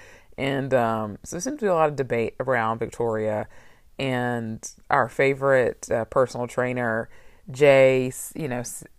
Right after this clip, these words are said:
said he had some good things to say about her, but then he said he gave her a maybe. <laughs> So that was kind of a, a little cute segment. So they have, like, uh, mixed reviews on Brennan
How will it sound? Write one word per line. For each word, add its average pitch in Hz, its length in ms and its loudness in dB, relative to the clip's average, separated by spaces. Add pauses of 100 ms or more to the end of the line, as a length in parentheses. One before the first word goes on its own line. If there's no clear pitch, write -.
(360)
said 127 480 0
he 170 160 -6
had 165 220 -2
some 139 160 -8
good 139 120 -6
things 131 160 -8
to 135 80 -8
say 131 140 -6
about 120 200 -2
her, 123 60 -4
but 123 140 -16
then 127 100 -8
he 120 80 -8
said 120 140 -8
he 131 60 -10
gave 120 220 -8
her 131 100 -6
a 117 60 -8
maybe. 117 380 -10 (320)
<laughs> 220 80 -2 (680)
So - 100 -16
that 135 100 -4
was 131 140 -8
kind 117 160 -6
of 113 80 -8
a, 107 200 -4 (400)
a - 60 -20
little 120 260 -10
cute - 300 -10
segment. 107 500 -6
So - 80 -14
they 151 60 -6
have, 156 240 -2
like, 135 320 -2
uh, 117 300 -4 (440)
mixed 143 300 -6
reviews 160 320 -6
on 165 160 -6
Brennan 120 880 -4